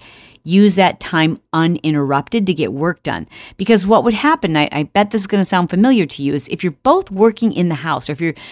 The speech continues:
trying to work from the house and the kids are there, you have to be so flexible because no matter what you plan on getting done, their schedules change. They're going through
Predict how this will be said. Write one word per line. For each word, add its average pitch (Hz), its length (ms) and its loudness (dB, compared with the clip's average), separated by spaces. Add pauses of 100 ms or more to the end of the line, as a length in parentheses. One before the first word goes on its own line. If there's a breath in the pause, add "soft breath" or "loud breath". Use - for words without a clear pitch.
(140)
trying 285 280 2
to 339 80 2
work 247 240 2
from 190 220 2
the 190 80 2
house 151 340 -2
and 247 200 4
the 311 60 4
kids 277 380 -2
are 156 100 0
there, 87 460 -4 (840)
you 196 160 2
have 214 220 4
to 285 80 0
be 269 80 6
so 226 240 4
flexible 196 580 0
because 175 400 0
no 196 80 4
matter 214 260 4
what 185 380 2
you 202 240 0
plan 196 640 2
on 170 200 0
getting 165 440 0
done, 170 500 0 (440 soft breath)
their 185 360 2
schedules 165 640 0
change. 214 720 0
They're 165 180 0
going 165 400 0
through 147 360 -4